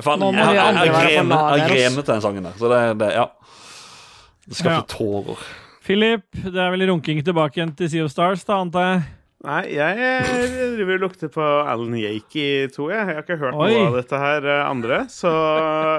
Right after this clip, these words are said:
Speaker 4: ikke noe av det. Og det, jeg var best innen salg av Alan Yakey to.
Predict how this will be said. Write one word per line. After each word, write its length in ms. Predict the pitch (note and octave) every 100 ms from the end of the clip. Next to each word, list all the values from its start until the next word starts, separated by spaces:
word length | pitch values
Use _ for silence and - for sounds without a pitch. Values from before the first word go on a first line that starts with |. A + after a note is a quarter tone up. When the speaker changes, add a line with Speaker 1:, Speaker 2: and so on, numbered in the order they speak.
| D3+ D3+ _
Speaker 4:
ikke 280 | - E3+ -
noe 380 | B3 D#3+ D#3 A2+
av 120 | A2+
det. 120 | C3 G#3+ B3+
Og 360 | F3 G3 F#3+
det, 80 | G3 G#3+ G#3
jeg 160 | A#3 D4+
var 220 | D#4+ D4
best 380 | B3 A3 - -
innen 280 | E3 E3+ E3
salg 400 | - C3+ D3+ C#3
av 300 | - A#2+ A#2+ A#2+
Alan 240 | - A2 A2+
Yakey 320 | G#2+ G#2 A2
to. 200 | G2+